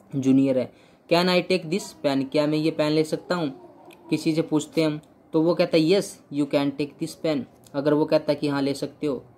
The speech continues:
तो हम यूज़ करेंगे, "Yes, you can take this pen।" अगर कहता है कि नहीं, तो यूज़ करेंगे, "No, you can't take this pen।" Clear? <clears throat> उसके बाद एक example और देखिए, "क्या मैं तुम्हारे साथ बैठ सकता हूँ?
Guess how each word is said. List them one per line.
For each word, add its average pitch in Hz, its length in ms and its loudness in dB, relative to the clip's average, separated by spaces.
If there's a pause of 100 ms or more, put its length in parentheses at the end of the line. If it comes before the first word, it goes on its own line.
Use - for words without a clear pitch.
(240)
तो 151 200 4
हम 156 140 0
यूज़ 147 240 0
करेंगे, 151 420 0
"Yes, 156 360 -6
you 147 140 -4
can 139 160 0
take 151 200 -4
this 143 240 -4
pen।" 123 220 -4 (440)
अगर 165 180 6
कहता 180 260 0
है 165 40 0
कि 170 120 -4
नहीं, 165 360 0 (220)
तो 151 80 0
यूज़ 160 260 2
करेंगे, 170 260 0 (100)
"No, 170 260 2 (340)
you 165 140 2 (120)
can't 147 240 2 (240)
take 151 240 -4
this 175 160 -2 (320)
pen।" 120 220 -6 (160)
Clear? 233 300 6 (580)
<clears throat> 233 340 4 (680)
उसके 165 220 -2
बाद 180 200 2
एक 185 100 2
example 190 320 0
और 180 120 2
देखिए, 156 260 -2 (1200)
"क्या 202 200 8
मैं 226 200 2
तुम्हारे 180 360 0
साथ 170 300 0
बैठ 156 240 0
सकता - 320 -8
हूँ? 165 320 -4